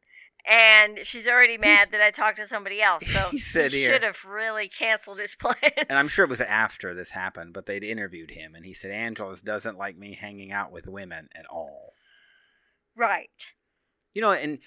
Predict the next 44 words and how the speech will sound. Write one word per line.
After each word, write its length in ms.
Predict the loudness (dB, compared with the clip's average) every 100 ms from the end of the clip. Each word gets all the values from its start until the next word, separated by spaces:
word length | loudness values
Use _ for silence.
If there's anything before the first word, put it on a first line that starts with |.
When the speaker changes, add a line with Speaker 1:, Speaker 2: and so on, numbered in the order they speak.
| -2
Speaker 2:
I 60 | -2
think 140 | 0
we 80 | 2
look 160 | 2
at 80 | 0
Michael. 440 | 0 -2 -2 -6 -8
Michael 360 | -6 -6 0 2
was 180 | 2 0
really 280 | -2 -2 -4
excited. 520 | -6 -2 -2 -2 -8
I 140 | -4 -4
think 320 | -4 -10 -8
one 180 | -6 -4
Speaker 1:
He 80 | -4
Speaker 2:
of 100 | -2
the 60 |
Speaker 1:
was. 680 | 4 6 6 6 2 -6 -16
Speaker 2:
few 100 | -12
genuine 840 | -4 -2 -2 -6 -10 -10 -10 -10 -4
Speaker 1:
Very 220 | 2 6
Speaker 2:
moments 220 | 6 4 0 -4 -8 -14
Speaker 1:
genuine. 260 | -14 -16 _ -8
Speaker 2:
where 160 | -4
you 160 | -2 -4
can 200 | -6 -10
see 440 | -10 -12 -10 -10
somebody. 500 | -10 -12 -10 -10 -10
You 60 | -10
know, 60 | -2
Speaker 1:
True 100 | 0
Speaker 2:
I 80 | 0
think 180 | -2
Speaker 1:
joy. 600 | -4 -2 2 4 2 0 -12 _
Speaker 2:
Right. 460 | -8 -8 -8 -16 -20 _ -20 _ _ _ -10
Speaker 1:
He 100 | -6
Speaker 2:
We 40 | -2
Speaker 1:
was 100 | -2
Speaker 2:
see 140 | -2
Speaker 1:
so 60 | 0
Speaker 2:
anger. 320 | 2 2 0
Speaker 1:
happy. 440 | 0 0 0 -6 -6
Happy 460 | 4 4 2 -8
to 140 | -6 -8
see 480 | -10 -12 -8 -8